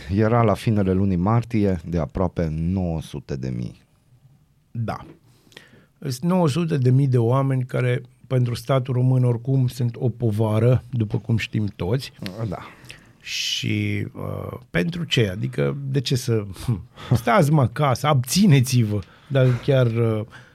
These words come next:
Speaker 2: mergeți pe undeva, trei la toaletă, terminați cu prostiile.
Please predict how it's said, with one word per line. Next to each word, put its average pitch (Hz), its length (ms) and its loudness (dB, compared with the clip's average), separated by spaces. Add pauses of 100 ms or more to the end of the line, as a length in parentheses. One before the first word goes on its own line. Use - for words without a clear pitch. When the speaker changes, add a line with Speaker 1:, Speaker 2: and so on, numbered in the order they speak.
(460)
Speaker 2:
mergeți 139 540 2
pe - 100 -8
undeva, 135 420 2
trei 139 240 2
la 131 120 4
toaletă, 139 560 0
terminați 131 440 0
cu 127 120 -6
prostiile. 113 720 -6